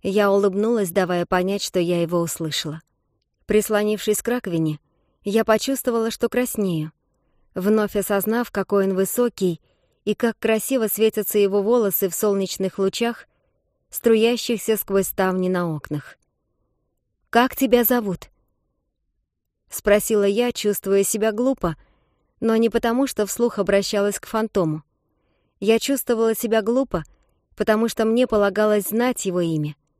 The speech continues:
Я же его не помнила, хотя помнила его самого с давних лет моего детства. Он поклонился, и я услышала, как щёлкнули его каблуки.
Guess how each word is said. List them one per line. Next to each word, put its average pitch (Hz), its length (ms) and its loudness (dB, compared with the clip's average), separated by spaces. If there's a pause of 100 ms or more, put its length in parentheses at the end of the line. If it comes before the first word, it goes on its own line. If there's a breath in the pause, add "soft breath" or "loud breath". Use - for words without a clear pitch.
(360)
Я 262 240 4
же 226 120 0
его 214 220 4
не 214 120 2
помнила, 175 540 -2 (340)
хотя 214 340 0
помнила 214 400 0
его 202 280 2
самого 202 520 -2 (360)
с 190 100 -2
давних 226 480 0
лет 202 260 0
моего 185 360 0
детства. 165 540 -8 (1040)
Он 254 200 2
поклонился, 214 800 -2 (500)
и 196 80 -2
я 190 220 4
услышала, 233 580 0
как 190 220 -2
щёлкнули 226 580 -2
его 175 240 0
каблуки. 160 600 -4